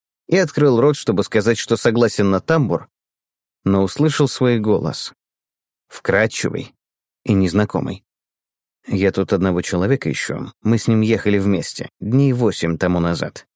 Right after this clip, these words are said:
Высокий, лысый, ходит с тростью, у неё набалдашник в виде утиной головы. Зовут Салданья». Может, тебе попадался? Часто ли он ездит по этой ветке? Где садится?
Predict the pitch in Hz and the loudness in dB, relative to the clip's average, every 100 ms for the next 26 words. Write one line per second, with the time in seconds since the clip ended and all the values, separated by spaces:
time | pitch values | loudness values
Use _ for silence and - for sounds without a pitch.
0 | _ _ _ _ _ - 95 98 - 151 | _ _ _ _ _ -4 0 0 2 0
1 | - 87 87 123 - 90 - 107 98 - | 0 0 2 0 0 -4 0 0 0 -4
2 | - 139 - - - - _ 110 113 113 | -2 -2 -2 -10 -12 -14 _ 0 2 4
3 | 110 104 131 113 - 90 - 87 87 90 | 4 4 2 2 0 -4 -2 -2 0 -2
4 | - 85 80 87 82 - - _ _ _ | -2 -2 -2 -2 -2 -4 -10 _ _ _
5 | _ _ _ _ - 85 85 107 - 165 | _ _ _ _ -4 0 0 0 2 0
6 | 123 71 64 - - _ _ _ _ _ | 2 -2 -6 -10 -16 _ _ _ _ _
7 | _ 92 90 92 - 92 95 87 90 90 | _ -2 0 -2 -2 0 0 0 0 2
8 | 139 - - - _ _ _ _ _ _ | 0 -2 -8 -10 _ _ _ _ _ _
9 | _ - 170 151 95 87 90 113 104 95 | _ -2 -2 0 0 2 2 0 0 0
10 | 92 85 92 82 - - - _ _ _ | 0 0 0 -2 -4 -12 -16 _ _ _
11 | _ _ 98 107 135 147 110 - 90 | _ _ -4 -2 0 0 -2 -6 -10